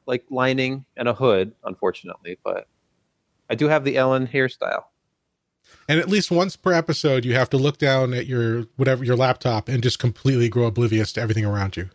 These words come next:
Speaker 2: Like, install a
Speaker 1: Or a
Speaker 2: Windows
Speaker 1: phone.
Speaker 2: update, play, play
Speaker 1: So it's the,
Speaker 2: Factorio.
Speaker 1: the, uh, Facebook Messenger on your phone,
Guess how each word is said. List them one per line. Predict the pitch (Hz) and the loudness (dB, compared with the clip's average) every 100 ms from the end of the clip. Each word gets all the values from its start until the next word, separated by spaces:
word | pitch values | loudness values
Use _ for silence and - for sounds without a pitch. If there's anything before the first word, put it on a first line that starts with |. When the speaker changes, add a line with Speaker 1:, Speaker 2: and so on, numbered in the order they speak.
| _ | _
Speaker 2:
Like, | 117 - - | -2 -2 -2
install | 165 - 147 | -2 0 0
a | 139 | 0
Speaker 1:
Or | |
a | |
Speaker 2:
Windows | 147 151 139 | 2 0 2
Speaker 1:
phone. | 147 117 | 0 2
Speaker 2:
update, | 98 135 127 127 _ _ _ _ _ | 2 2 0 -4 _ _ _ _ _
play, | 156 | -6
play | 107 170 156 | -4 -2 0
Speaker 1:
So | 156 | 0
it's | 143 151 | 0 0
the, | 147 | 2
Speaker 2:
Factorio. | 139 139 131 127 | 2 2 2 0
Speaker 1:
the, | 143 - _ - | -4 -8 _ -2
uh, | 127 123 | 2 2
Facebook | - 175 151 180 | 2 -2 0 -2
Messenger | 151 147 156 139 143 | 0 -2 -2 -4 0
on | 135 | 2
your | 135 | 0
phone, | 131 135 131 131 | -4 -2 0 -2